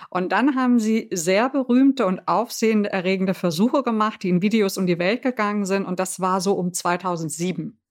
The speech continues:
Und da sieht man zum Beispiel, wie eine weiße Maus regungslos in einem Käfig sitzt. Und zwischen ihren Ohren, da ragt so ein feines Glasfaserkabel empor und plötzlich kommt da so ein blauer Lichtblitz von oben durch die Faser,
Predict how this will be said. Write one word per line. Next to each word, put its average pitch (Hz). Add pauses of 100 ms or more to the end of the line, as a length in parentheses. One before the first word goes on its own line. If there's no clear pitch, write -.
(320)
Und 190
da 185
sieht 196
man 254
zum 233
Beispiel, 220
wie 196
eine 185
weiße 190
Maus 190
regungslos 196
in 190
einem 165
Käfig 269
sitzt. - (360)
Und 196
zwischen 214
ihren 185
Ohren, 220
da 196
ragt 185
so 202
ein 190
feines 185
Glasfaserkabel 190
empor 190
und 196
plötzlich 240
kommt 208
da 196
so 190
ein 185
blauer 180
Lichtblitz 214
von 269
oben 277
durch 269
die 262
Faser, 254